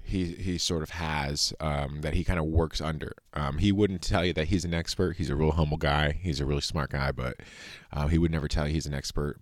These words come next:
But this is just sort of the field that he falls, that he works in, um, that he's sort of kinda crafted his little, his little niche, um, place to work, 'cause, um, he has no formal training in this. This is a job that just sort of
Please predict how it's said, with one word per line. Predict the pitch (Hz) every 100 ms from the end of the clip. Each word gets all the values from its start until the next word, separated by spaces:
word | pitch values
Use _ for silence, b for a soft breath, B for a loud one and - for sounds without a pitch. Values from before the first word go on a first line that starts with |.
| -
But | 69
this | 80 -
is | 78 71
just | 73
sort | - 76
of | 73
the | 67
field | - 80 71
that | 67 82
he | 82
falls, | - 69 69 -
that | 73
he | 82
works | 76 78 -
in, | 69 65 69 B B B B -
um, | 73 73
that | 69
he's | 92
sort | - 82 78
of | -
kinda | 78 71
crafted | - 82 73 - 78
his | 80 71
little, | 80 78 71 B B B B B
his | - 85
little | 87 82
niche, | 82 90 - - - - -
um, | 80 76 69 73 73 - -
place | 95 87
to | -
work, | 90 101
'cause, | - 76 78
um, | 76 69 67 - - _ _ _ -
he | 95
has | 87
no | 90 85
formal | - 85 80
training | - 98 98 82
in | 69
this. | 64 -
This | 76
is | 71
a | 78
job | 78 76 76
that | 78 -
just | 80
sort | - 80
of | 76 -